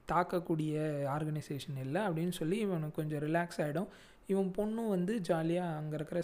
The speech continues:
சயின்டிஸ்டோட பேசிக்கிட்டு, அந்த கியூரியாசிட்டியோட இருக்கிறதுனால எல்லாருக்கும் அந்த பொண்ணையும் பிடிச்சி போயிடும். So, இப்போ வந்து ப்ரொஃபஸர் பிராண்ட் கூட்டு போய் நம்ம கூப்பருக்கு வந்து நாசாவை சுத்தி காமிப்பார்.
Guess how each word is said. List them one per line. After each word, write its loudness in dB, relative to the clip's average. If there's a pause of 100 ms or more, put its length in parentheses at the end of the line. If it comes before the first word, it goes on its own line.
சயின்டிஸ்டோட -2
பேசிக்கிட்டு, -6 (120)
அந்த -2 (420)
கியூரியாசிட்டியோட 4
இருக்கிறதுனால 0
எல்லாருக்கும் 0
அந்த -2
பொண்ணையும் 2
பிடிச்சி -6
போயிடும். -8 (1500)
So, -2
இப்போ 2
வந்து 2
ப்ரொஃபஸர் 0
பிராண்ட் 2
கூட்டு 0
போய் -2
நம்ம -4 (100)
கூப்பருக்கு -2
வந்து -4
நாசாவை -4
சுத்தி -10
காமிப்பார். -12